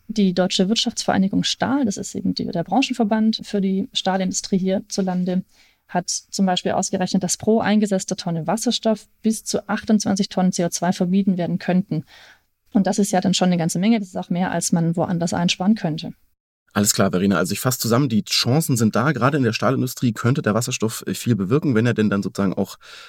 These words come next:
Speaker 2: richtig hergestellt ist, klimaneutral zum Beispiel hergestellt ist. Und, äh, die Technologie ist im Grunde auch fast so weit. Jetzt könnte man natürlich fragen, warum ist das nicht längst umgesetzt? Also woran hapert's da vielleicht noch und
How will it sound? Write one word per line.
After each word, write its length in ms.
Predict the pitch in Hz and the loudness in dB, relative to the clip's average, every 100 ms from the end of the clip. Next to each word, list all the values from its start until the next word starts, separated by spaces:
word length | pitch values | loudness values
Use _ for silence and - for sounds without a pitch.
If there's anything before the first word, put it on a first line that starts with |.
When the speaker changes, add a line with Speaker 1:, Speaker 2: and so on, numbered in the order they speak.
| - - | -16 -4
Speaker 2:
richtig 300 | 120 - - | -2 -2 0
hergestellt 380 | 120 143 151 143 | 0 2 0 -2
ist, 100 | - | -2
klimaneutral 640 | 123 120 107 90 - 92 | 0 2 2 0 0 0
zum 100 | - | 0
Beispiel 260 | 87 - 80 | 0 -2 -2
hergestellt 520 | 110 123 - 117 120 | 0 0 2 0 2
ist. 240 | 98 - - - - - - | -2 -2 -6 -14 -14 -14 0
Und, 420 | 110 117 113 - | 2 2 0 0
äh, 60 | |
die 100 | 104 | 0
Technologie 540 | 107 123 131 113 107 170 | 0 0 2 2 0 0
ist 180 | 185 - | -2 0
im 120 | 151 | 0
Grunde 360 | 139 175 185 - | 2 0 0 -2
auch 200 | - 277 | -4 -4
fast 460 | - - 190 - | -6 -4 -2 0
so 180 | - 92 | 0 -2
weit. 380 | 78 67 80 - - | -2 0 -2 -4 -4
Jetzt 160 | - | -2
könnte 160 | 123 127 | 0 2
man 100 | 127 | 0
natürlich 240 | 120 131 | 0 -4
fragen, 380 | - 98 117 98 | -2 0 0 0
warum 200 | 104 107 | 0 0
ist 120 | 123 | 0
das 100 | 123 | 0
nicht 120 | 120 | 0
längst 420 | 110 110 - - - | 2 0 0 -6 -10
umgesetzt? 920 | - - 180 220 123 82 - - - | -8 -2 0 2 0 -4 -6 -6 -4
Also 260 | 90 101 - - | 0 0 -2 -8
woran 280 | - 123 131 | -2 0 2
hapert's 280 | 139 131 113 | 2 0 0
da 140 | - | -4
vielleicht 300 | - 76 85 | -2 -2 -2
noch 120 | 82 - | -4 -2
und 260 | 95 - | -4 -4